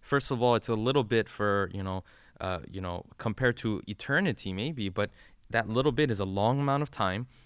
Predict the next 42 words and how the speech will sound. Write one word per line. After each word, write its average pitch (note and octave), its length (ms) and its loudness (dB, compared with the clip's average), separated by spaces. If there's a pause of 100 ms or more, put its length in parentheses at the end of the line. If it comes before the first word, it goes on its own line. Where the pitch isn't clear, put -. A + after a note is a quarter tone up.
first - 280 -2
of G2+ 80 0
all. G2 60 2
Second F#3 340 0
of C3 100 0
all, G#2 280 2 (960)
the A#2 100 -2
pain F#3 320 0
is D3+ 80 0
so E3 180 0
excruciating G#2+ 840 -2
that G#2+ 140 -4
you A#2+ 160 -2
don't E3+ 160 0
even D3+ 240 0
want D#3 180 -2
it - 80 -8
for A2 240 2 (320)
a A2 80 -4
split - 320 2
second, B2 460 2
let A#2 120 2
alone, A#2+ 440 4 (280)
you A2 140 0
know, G#2+ 220 4
a G2+ 80 0
day A#2 340 2
or G#2+ 120 2
a G#2 60 2
month A2+ 360 2
or G#2 80 -2
two - 220 -4
months G#2 300 -2
or F#2+ 40 -2
anything G2 340 -4
of F2+ 140 -4
that F#2+ 200 -4
nature. - 380 -10 (480)
So - 160 2
having A#3 300 6
said A#2+ 300 2
that, A2+ 260 4